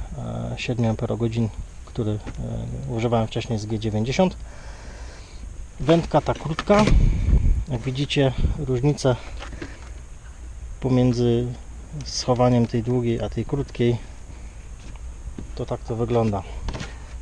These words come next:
To jest trójkąt ostrzegawczy, a tutaj mam dwie sztuki, e, masztów namiotowych i w sumie tutaj idealnie by się zmieścił jeszcze jeden komplet. Wtedy mogę tarpa, e, postawić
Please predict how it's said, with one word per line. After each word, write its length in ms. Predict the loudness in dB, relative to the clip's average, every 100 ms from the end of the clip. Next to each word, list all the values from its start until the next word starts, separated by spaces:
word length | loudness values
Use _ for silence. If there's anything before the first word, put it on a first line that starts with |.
| -14 -14 -12 -8
To 160 | -4
jest 160 | 4 6
trójkąt 540 | 6 4 4 2 0
ostrzegawczy, 640 | -6 -4 0 0 0 0 0 -2 -10 -12 -10 -12 -12 -12 -12 -12 -14 -14 -8 2
a 160 | 2
tutaj 280 | 4 4 4
mam 320 | 6 6 4 0 -10 -8
dwie 240 | -2 2 2
sztuki, 460 | 0 -2 -2 -2 -2 -8 -4
e, 280 | -2 0 0
masztów 480 | -2 -4 -8 -8
namiotowych 580 | -4 -2 -2 -2 -4 -6 -10 -10 -14 -14 -14 -12 -12 -14 -12 -6
i 120 | -6
w 40 | -4
sumie 280 | 0 0
tutaj 300 | 0 0 0
idealnie 380 | 2 4 4 2
by 80 | -2
się 160 | -4 -4
zmieścił 420 | -4 -4 -6 -6
jeszcze 220 | -6 -4
jeden 180 | -4 -2
komplet. 380 | -4 -2 -4 -4 -8 -10
Wtedy 260 | -6 -4 -2
mogę 220 | -2 -2
tarpa, 380 | 0 0 2 0
e, 40 | -2 -8 -10 -6 -4 -2 -2 -4 -6
postawić 600 | -4 0 2 0 -2